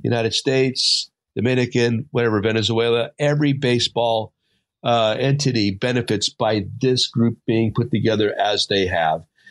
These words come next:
It is the latter-day Yankees. You could talk about the Jeter group back in the day, um, that everybody wanted to watch and see and, uh, could not get enough of. This is that next group.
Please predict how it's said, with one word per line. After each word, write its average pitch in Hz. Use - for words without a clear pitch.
It 139
is 160
the 123
latter-day 123
Yankees. 107
You 110
could 104
talk 110
about 101
the 98
Jeter 98
group 104
back 104
in 98
the 98
day, 101
um, 101
that 107
everybody 107
wanted 104
to 104
watch 104
and 92
see 113
and, 98
uh, 113
could 117
not 110
get 107
enough 101
of. 110
This 131
is 113
that 113
next 101
group. 123